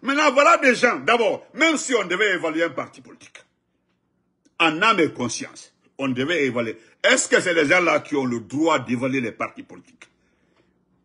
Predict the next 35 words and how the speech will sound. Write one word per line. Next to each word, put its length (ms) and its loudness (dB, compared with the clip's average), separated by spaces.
Grand 280 2
Abla 240 4
Bangoura, 320 -2
salam 300 0
alaikum, 280 -4
grand 180 -4
frère. 200 -18
En 200 2
âme 200 4
et 140 6
conscience, 520 -2
est-ce 340 0
que 140 -2
c'est 140 -4
le 300 -2
C 320 -2
N 220 2
R 60 2
D 320 -6
qui 180 -4
doit 340 4
évaluer 680 2
les 120 -8
partis 280 -10
politiques ? 360 -20
En 160 -8
âme 160 -10
et 100 -8
conscience. 580 -20
C'est 320 -8
eux. 220 -2
Ils 180 4
ont 120 4
quelle 220 0
légitimité ? 640 -4